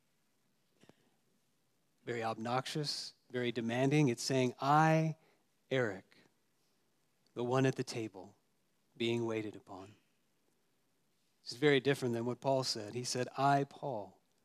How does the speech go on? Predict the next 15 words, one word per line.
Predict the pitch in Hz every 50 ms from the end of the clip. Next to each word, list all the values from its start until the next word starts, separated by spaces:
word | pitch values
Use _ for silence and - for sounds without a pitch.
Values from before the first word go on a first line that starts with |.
| _ _ _ _ _ _ _ _ _ _ _ _
a | 131 120
servant." | - - 135 127 120 104 87 92 101 - - - _ _ _ _ _ _ _ _ _ _ _ _ _ _ _ _ _ _ _ _ _ _ - - - _ _ _ _ _ _ _ _ _ _
Our | - 147 151
identity | 151 147 143 160 160 165 156 147 139
as | 135 -
servants | - - 160 160 160 147 156 147 135 - 147
of | 131
the | 127 127
gospel | 127 131 123 127 127 - - - 135 131 131 127 120 _ _ _ _ _ _ -
and | 123 123 120
servants | - - 151 156 151 143 156 143 131 -
of | 131 120
the | 127 120
church | - - 139 135 127 - -
means | 127 123 120 120 120 123 123 - -